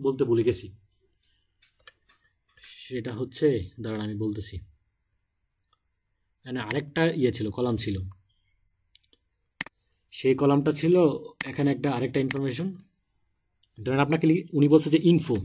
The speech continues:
just একটা ইনফো, মানে কি আপনি যে ইয়াতে বসাবেন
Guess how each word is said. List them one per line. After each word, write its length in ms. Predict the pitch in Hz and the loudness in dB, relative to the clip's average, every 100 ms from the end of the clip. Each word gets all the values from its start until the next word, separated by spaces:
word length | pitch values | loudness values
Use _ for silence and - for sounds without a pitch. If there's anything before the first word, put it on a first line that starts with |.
| - - _ _ | -8 -20 _ _
just 220 | - 139 156 | -4 -2 0
একটা 140 | 156 | 4
ইনফো, 300 | 147 147 - | 4 2 -4
মানে 200 | 104 113 | -6 -6
কি 120 | 113 104 - - - - _ | -6 -6 -10 -12 -20 -20 _
আপনি 460 | 117 117 165 180 170 | -6 -4 0 4 6
যে 180 | 170 | 8
ইয়াতে 280 | 160 139 139 | 8 8 6
বসাবেন 520 | 143 139 151 151 214 | 4 4 6 6 4